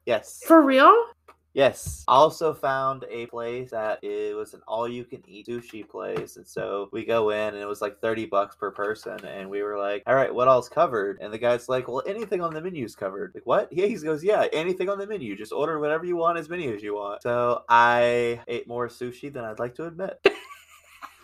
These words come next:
Speaker 1: But it was delicious.
Speaker 2: That's great. <laughs>
Speaker 1: How, uh, how about you? How was your holiday?
Speaker 2: It was okay. Definitely a little weird. Don't really know how to feel, especially right now. Um, 'cause my,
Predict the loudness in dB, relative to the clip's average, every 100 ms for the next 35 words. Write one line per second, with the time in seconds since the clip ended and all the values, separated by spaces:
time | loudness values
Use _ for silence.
0 | 0 0 -8 -4 -4 -2 -4 -4 -4 -4
1 | -4 -8 -10 0 0 0 -4 -4 -4 -2
2 | 8 8 6 -4 -2 0 2 2 0 -2
3 | -4 -2 -4 -4 -8 -6 -8 -8 -10 -12
4 | -8 -6 -6 -8 8 12 12 10 8 6
5 | 6 8 8 8 8 10 10 12 10 10
6 | 8 6 4 4 6 6 6 2 2 0
7 | 0 -2 -8 4 6 8 4 0 2 4
8 | 4 0 -4 -4 -4 -2 -4 -2 0 -2
9 | -2 -6 -6 -8 -6 -2 0 0